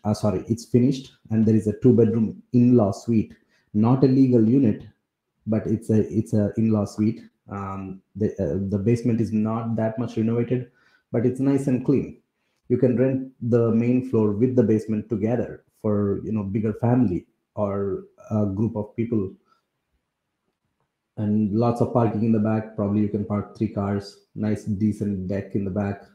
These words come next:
Newer furnace, newer A C,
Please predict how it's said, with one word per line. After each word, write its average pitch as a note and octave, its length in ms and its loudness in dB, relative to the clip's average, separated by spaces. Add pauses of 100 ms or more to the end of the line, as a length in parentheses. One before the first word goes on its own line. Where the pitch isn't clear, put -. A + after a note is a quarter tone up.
(100)
Newer G#2 640 -2
furnace, G2+ 580 -4 (1000)
newer A2+ 240 4
A G#2+ 120 2
C, G#2 440 -2